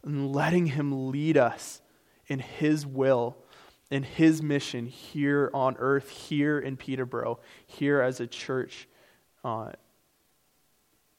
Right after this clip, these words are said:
and so I just wanna play this song as we close off right now.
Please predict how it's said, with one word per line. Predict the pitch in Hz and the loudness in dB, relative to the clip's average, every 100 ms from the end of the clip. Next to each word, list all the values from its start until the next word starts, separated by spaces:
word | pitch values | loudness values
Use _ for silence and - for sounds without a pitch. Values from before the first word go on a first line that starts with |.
| _ _ _ _ _ _ | _ _ _ _ _ _
and | 131 | -8
so | - 143 135 | 4 4 6
I | 151 | 6
just | 175 - | 4 2
wanna | 208 190 | 2 2
play | - - 139 151 | -2 2 4 4
this | 143 143 | 2 -2
song | - 127 127 123 | -2 -2 -2 -4
as | 123 131 | -8 -8
we | 127 | -10
close | 123 120 123 117 | -6 -6 -6 -4
off | 113 113 - | -6 -6 -6
right | 110 107 | -8 -6
now. | 98 101 | -8 -8